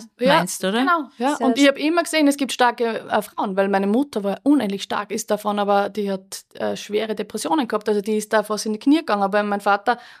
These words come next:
Speaker 1: hat zum Schluss dann Freitod begangen, aber dazwischen eigentlich viel freier sein, äh,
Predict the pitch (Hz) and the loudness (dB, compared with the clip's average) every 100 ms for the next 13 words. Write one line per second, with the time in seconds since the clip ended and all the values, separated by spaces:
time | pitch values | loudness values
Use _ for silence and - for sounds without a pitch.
0 | _ 220 208 208 214 220 220 208 233 277 | _ -4 -2 -4 0 0 0 0 0 0
1 | 226 220 208 214 208 202 233 - 226 220 | -4 -2 0 -2 -2 -4 -4 0 0 0
2 | 220 220 - - - - - 269 320 311 | -2 -4 -8 -20 -20 -20 0 4 4 4
3 | - 247 269 208 214 202 208 202 208 208 | -2 -2 -2 -4 -4 -4 -4 -6 -2 2
4 | 202 196 196 196 190 190 | 4 6 6 4 2 0